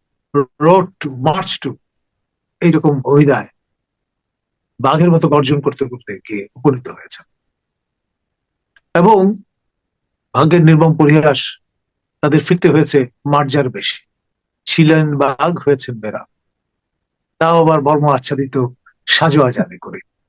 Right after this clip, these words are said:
সশস্ত্র বাহিনীর প্রোটেকশনে, এবং যেই সশস্ত্র বাহিনীর, আহ, আহ, কর্তৃত্ব নিয়ে তারা চ্যালেঞ্জ ছুড়ে দিয়েছেন। খুব বেশি দিন আগের কথা নয়, আপনার হাসনাত আব্দুল্লাহ মহোদয়ের সেই যে অভিভাষণ, সেটা তো আমরা ভুলে যাইনি।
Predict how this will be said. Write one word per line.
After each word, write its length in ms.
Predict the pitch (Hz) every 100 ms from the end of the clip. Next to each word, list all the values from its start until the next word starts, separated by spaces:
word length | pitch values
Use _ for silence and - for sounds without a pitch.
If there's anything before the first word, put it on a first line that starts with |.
| _
সশস্ত্র 420 | - 165 160 165
বাহিনীর 340 | 139 117 120 113 - _ _ _ _
প্রোটেকশনে, 680 | 123 160 170 - 156 175 196 _ _ _ _ _ _ _ -
এবং 260 | 180 202 190 _ 214 - _ _
যেই 220 | 151 202
সশস্ত্র 400 | - 202 175 202
বাহিনীর, 380 | 180 180 175 170 - _ _ _ 156
আহ, 480 | 156 151 151 139 165
আহ, 200 | 156 156 - _ _ _
কর্তৃত্ব 500 | - 202 208 170 185
নিয়ে 220 | 151 143 131
তারা 180 | 135
চ্যালেঞ্জ 400 | 123 - 156 147
ছুড়ে 180 | - 110
দিয়েছেন। 420 | 95 95 - -
খুব 140 | - 202
বেশি 200 | 196 202
দিন 100 | 214
আগের 180 | 202 190
কথা 240 | 185 185
নয়, 260 | 170 - _
আপনার 260 | - 131 123
হাসনাত 280 | 131 139 135
আব্দুল্লাহ 300 | 135 139 131
মহোদয়ের 280 | 139 143 135 _ _ _
সেই 360 | - 151 135 123 - _ _
যে 100 | -
অভিভাষণ, 380 | 143 143 143 147
সেটা 200 | - 143
তো 60 | 147
আমরা 120 | 139
ভুলে 340 | 135 180 196
যাইনি। 320 | 180 120 107